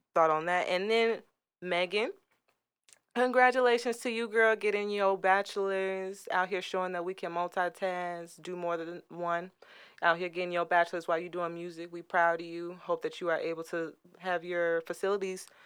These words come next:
successfully open. When it comes to our black businesses, let's learn to be kind with one another. Let's learn to be patient. Let's allow ourselves to grow in these new environments. Some of us are just taking on these new business ventures and brands and things of that nature.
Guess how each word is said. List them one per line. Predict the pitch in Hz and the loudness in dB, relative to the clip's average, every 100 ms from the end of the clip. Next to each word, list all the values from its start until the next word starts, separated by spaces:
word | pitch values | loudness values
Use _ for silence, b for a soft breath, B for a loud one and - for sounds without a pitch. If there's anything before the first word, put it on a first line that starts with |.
| B | B
successfully | - 214 214 202 - 214 202 | -6 -2 4 4 4 0 2
open. | 247 147 123 _ _ _ _ _ _ _ _ _ - | 2 0 -8 _ _ _ _ _ _ _ _ _ -10
When | 202 185 | -4 -2
it | 185 | 0
comes | 208 202 202 | 2 2 0
to | 214 | 4
our | 185 175 | 6 6
black | 185 185 175 | 6 6 4
businesses, | 185 185 190 185 180 175 | -2 -2 -4 -4 -4 -2
let's | 175 185 - | 0 0 -2
learn | 180 165 165 | -2 0 -2
to | - | -8
be | 156 160 | -12 -10
kind | - 156 156 | 0 4 4
with | 147 - | 0 -4
one | 139 | -6
another. | 131 131 131 - 131 | -4 -6 -8 -8 -6
Let's | 143 143 156 | -6 -6 -6
learn | 151 | -6
to | 147 | -6
be | 151 135 | -10 -14
patient. | - 160 156 143 139 | -6 -6 -6 -12 -10
Let's | 143 139 _ - - | -10 -10 _ -20 -10
allow | 143 147 156 147 | -2 4 6 6
ourselves | 143 - 147 135 | 4 0 -4 -4
to | - 135 | -6 -6
grow | 147 147 139 B B B B | 0 0 0 B B B B
in | 143 | -10
these | 156 147 | -8 -6
new | 170 156 | -2 -2
environments. | 156 151 151 139 131 - - - | 4 4 4 0 -8 -14 -18 -10
Some | - 165 | -4 -2
of | 156 | -2
us | 156 | -2
are | 147 139 | -4 -2
just | 156 160 - | -2 -2 0
taking | 156 165 160 | -2 -2 -4
on | 156 | -4
these | 151 156 | -8 -8
new | 160 151 | -10 -4
business | 160 156 165 156 | -2 -2 -6 -8
ventures | 160 160 - 156 151 156 - | -8 -8 -6 -4 -4 -6 -10
and | 135 | -10
brands | 147 156 156 156 160 | 0 0 0 -6 -8
and | - 160 | -8 -4
things | 165 | -2
of | 160 | 0
that | 160 160 | -2 -2
nature. | 165 - 175 160 | -6 -4 -6 -6